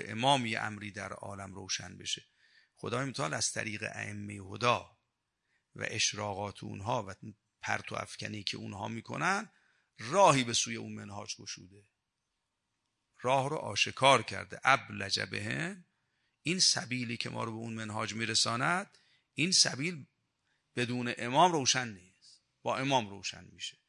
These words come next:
ولو اینکه اون منهاج روشن باشه. راهی که ما رو به منهاج می‌رسونه با امام، یا حتی اگر سبیل و منهاج هم یه معنا باز برش بگیرید، در این حال اون طریق واضح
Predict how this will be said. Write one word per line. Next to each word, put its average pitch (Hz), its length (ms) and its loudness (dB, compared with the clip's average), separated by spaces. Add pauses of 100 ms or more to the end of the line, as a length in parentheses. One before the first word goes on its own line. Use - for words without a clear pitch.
(340)
ولو 135 160 4
اینکه 139 200 -2
اون 135 120 -4
منهاج 113 420 -4
روشن 101 480 -8
باشه. - 220 -10 (580)
راهی 165 280 6
که 147 120 -2
ما 127 120 -2
رو 113 80 -2
به 110 100 -8
منهاج 107 360 -6
می‌رسونه 110 500 -2
با 156 160 -4
امام، 107 360 -6 (520)
یا 175 200 2
حتی 196 300 2
اگر 185 320 2
سبیل 143 400 4
و 143 60 -6
منهاج 143 380 -2
هم 175 120 0
یه 185 120 8
معنا 160 300 6
باز 127 180 -2
برش 123 280 0
بگیرید، 139 580 -2 (380)
در 131 160 8
این 139 200 8
حال 139 380 4
اون 165 180 -4
طریق 127 480 -2
واضح 123 840 2